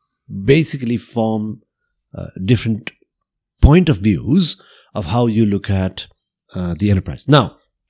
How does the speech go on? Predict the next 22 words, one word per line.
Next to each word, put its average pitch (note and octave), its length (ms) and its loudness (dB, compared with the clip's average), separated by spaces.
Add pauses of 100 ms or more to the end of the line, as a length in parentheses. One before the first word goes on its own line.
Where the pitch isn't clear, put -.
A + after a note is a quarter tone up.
(460)
let's D3+ 280 8
take D#3+ 220 2
the C#3+ 80 0
combination A#2+ 480 0
of A2 220 -2 (560)
what G#2+ 380 0 (1000)
and G#2 600 0
the A2 240 0
executive G2 480 2
perspective. - 440 -6
Executive B2 420 0
perspective - 480 -2
is F2 220 -2
the F2+ 320 -4
x-axis. A#2 720 -6
What A#2 280 0
is F#2+ 160 -4
the G2 80 -2
question? - 500 -6
So G#2+ 140 -4
we A2 140 0
f-, - 180 -10